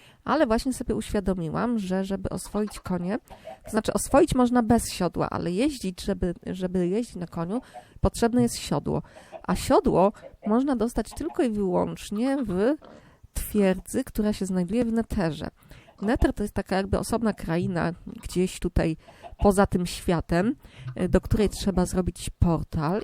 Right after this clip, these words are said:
i tam się przez ten portal można dostać do tej krainy. I ona jest taka mroczna, ciemna, dużo w niej lawy i ciemności. I tam się zna-,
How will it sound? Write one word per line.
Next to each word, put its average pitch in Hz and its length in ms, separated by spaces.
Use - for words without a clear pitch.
i 190 100
tam 190 260
się 175 300
przez - 180
ten 170 200
portal 185 360
można 165 320
dostać 151 420
do 160 120
tej 160 240
krainy. 165 520
I - 80
ona 214 200
jest 196 120
taka 185 280
mroczna, 180 640
ciemna, 170 500
dużo 165 320
w 165 80
niej 160 140
lawy 160 340
i - 100
ciemności. 151 640
I - 120
tam 247 380
się 185 280
zna-, 175 220